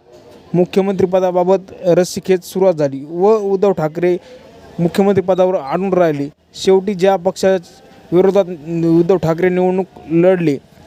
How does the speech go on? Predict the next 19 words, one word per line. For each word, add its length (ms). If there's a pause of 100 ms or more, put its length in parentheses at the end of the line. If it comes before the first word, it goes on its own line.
(120)
त्याच 360
पक्षासोबत 580
जात 160 (680)
काँग्रेस 360
आणि 200
राष्ट्रवादी 640 (560)
यांच्यासोबत 440
जात 260
उद्धव 200
ठाकरे 300
आणि 160
शरद 280
पवार 240
यांनी 180
मिळून 320 (380)
नवीन 280
महाविकास 440
आघाडी 320
स्थापन 360